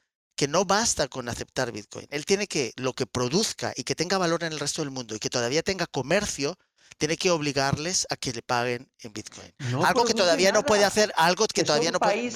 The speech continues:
Speaker 1: no.
Speaker 2: que no, que son países que no tienen absolutamente
Speaker 1: Si
Speaker 2: nada.
Speaker 1: no
Speaker 2: El otro
Speaker 1: tiene
Speaker 2: día
Speaker 1: nada que
Speaker 2: decían
Speaker 1: ofrecer, si no tiene nada que ofrecer, tienes
Speaker 2: Claro,
Speaker 1: razón. Pero si
Speaker 2: fíjate.
Speaker 1: tiene algo que ofrecer y lo
Speaker 2: No tiene
Speaker 1: quieren,
Speaker 2: nada que
Speaker 1: se lo tienen
Speaker 2: ofrecer.
Speaker 1: que pagar en
Speaker 2: Quieren,
Speaker 1: Bitcoin.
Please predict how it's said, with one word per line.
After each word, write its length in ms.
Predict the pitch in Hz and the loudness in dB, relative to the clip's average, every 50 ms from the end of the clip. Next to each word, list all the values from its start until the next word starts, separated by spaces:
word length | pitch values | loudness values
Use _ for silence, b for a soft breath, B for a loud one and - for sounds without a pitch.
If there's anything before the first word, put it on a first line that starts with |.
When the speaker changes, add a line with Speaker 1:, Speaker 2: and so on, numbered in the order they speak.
| 110 110 | 0 2
Speaker 1:
no. 460 | - 151 196 190 135 104 101 101 _ _ _ _ - - - | 2 2 2 2 0 -2 -4 -12 _ _ _ _ -16 -12 -6
Speaker 2:
que 100 | - 156 | -4 -2
no, 180 | 143 156 196 - | -2 -2 -2 -2
que 100 | - 175 165 | -2 -2 0
son 240 | - 240 226 240 233 | 0 0 0 0 0
países 500 | - 196 202 226 233 214 - 233 196 196 | 0 2 2 0 -2 -4 -4 -4 -4 -4
que 140 | - 147 | -4 -4
no 120 | 156 190 196 | -2 -2 -4
tienen 260 | 196 220 220 226 220 | -4 -4 -2 -2 -2
absolutamente 800 | 196 190 - - 143 156 185 - 208 175 165 180 202 202 196 208 | -2 -2 -4 -4 -4 -2 0 0 0 0 0 -2 -4 -2 -2 0
Speaker 1:
Si 220 | 165 151 156 165 165 | 0 2 4 4 2
Speaker 2:
nada. 80 | 170 | 2
Speaker 1:
no 0 | |
Speaker 2:
El 40 | - 180 | 2 0
otro 120 | 190 190 | 2 2
Speaker 1:
tiene 160 | 190 226 254 247 | 2 2 4 2
Speaker 2:
día 20 | 220 | 2
Speaker 1:
nada 240 | 202 208 208 202 - | 4 4 2 2 2
que 120 | - 214 | 4 2
Speaker 2:
decían 40 | 202 - | 2 4
Speaker 1:
ofrecer, 520 | - 196 180 - - 170 175 220 240 - | 4 2 2 4 4 4 6 4 4 2
si 160 | - - - 151 | -2 -2 0 0
no 120 | 151 160 | 0 2
tiene 160 | - 180 175 | 2 2 2
nada 160 | 180 180 185 | 2 2 2
que 80 | - 196 | 0 0
ofrecer, 340 | 175 180 190 - - 269 302 | -2 -2 0 2 2 2 2
tienes 300 | - - 196 - - 285 | 2 2 2 4 4 6
Speaker 2:
Claro, 140 | 285 247 240 | 6 6 6
Speaker 1:
razón. 260 | 262 262 110 110 - | 4 2 0 -4 -2
Pero 160 | - 165 165 | 0 2 2
si 80 | 175 226 | 2 2
Speaker 2:
fíjate. 180 | 170 - 190 190 | 2 2 2 2
Speaker 1:
tiene 140 | 214 185 165 | 4 4 4
algo 240 | 190 220 214 247 - | 4 4 2 0 0
que 120 | - 220 | 2 0
ofrecer 520 | 202 - 196 180 - - 165 151 143 143 - - | 2 2 0 0 2 2 2 2 2 0 -4 -6
y 140 | - 160 156 | -2 -2 2
lo 100 | 151 147 | 2 2
Speaker 2:
No 60 | - | 2
tiene 200 | - 160 180 185 | 2 2 2 2
Speaker 1:
quieren, 160 | 202 240 247 | 2 2 0
Speaker 2:
nada 120 | 247 254 254 | 0 -2 -4
que 80 | 269 254 | -4 -2
Speaker 1:
se 140 | - 175 | 0 2
lo 80 | 160 156 | 2 4
tienen 220 | 147 160 170 175 | 4 4 2 2
Speaker 2:
ofrecer. 20 | 160 | 2
Speaker 1:
que 100 | 190 180 | 0 2
pagar 260 | - 175 147 147 147 | 2 2 2 2 0
en 80 | 151 143 | -2 -2
Speaker 2:
Quieren, 280 | 135 127 233 247 285 285 | -2 2 2 4 4 2
Speaker 1:
Bitcoin. 160 | - - - | -2 -4 -8